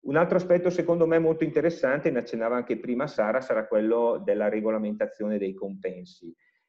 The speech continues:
È vero, eh, nel momento in cui si diventa un lavoratore subordinato, ehm, è chiaro che si potrà concordare una retribuzione, un compenso,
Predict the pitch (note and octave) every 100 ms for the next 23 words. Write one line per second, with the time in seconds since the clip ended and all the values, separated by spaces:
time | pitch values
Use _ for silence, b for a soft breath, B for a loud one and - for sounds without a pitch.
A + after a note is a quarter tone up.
0 | _ A2+ B2 D3 B2 A#2 A2+ - A2+ A2+
1 | A2 G#2+ G#2 G2+ G2+ G2+ A2 B2+ C3 C#3
2 | C#3+ D3 C#3 D3 D3 D3 C3+ B2+ C#3 D3
3 | C#3+ C3 B2+ B2 C3+ C3+ C3+ C#3 C3+ A#2+
4 | C3 B2+ C#3+ B2+ A#2+ A#2+ D3+ F3 G#2+ D#2+
5 | G#2 G2+ G2 G2 G2 G2 - A2 A#2+ C3
6 | B2+ B2+ A#2 A#2 A#2+ - A2+ G#2+ A#2 A#2
7 | B2 B2 A#2+ B2 A#2 A2 A#2 A#2+ A2+ A2
8 | A2 A2+ A2+ - G#2+ B2+ B2+ G#2+ G#2+ C3
9 | B2 A2 A2 A2 D3+ D#3